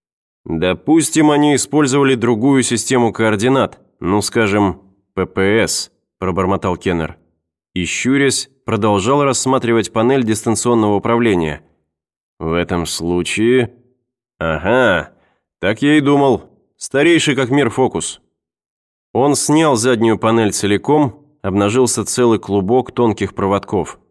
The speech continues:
Потом приподнял их и извлёк второй мелко свёрнутый листок.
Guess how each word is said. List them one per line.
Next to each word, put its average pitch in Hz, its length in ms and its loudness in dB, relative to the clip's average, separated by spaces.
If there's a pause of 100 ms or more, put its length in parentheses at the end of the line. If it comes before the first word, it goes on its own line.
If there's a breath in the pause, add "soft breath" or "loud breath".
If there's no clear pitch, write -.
(380)
Потом 104 280 -2
приподнял 107 520 0
их - 180 -4 (260)
и 107 160 2
извлёк 120 380 0
второй 147 440 0
мелко 143 420 0
свёрнутый 123 500 0
листок. 107 520 -2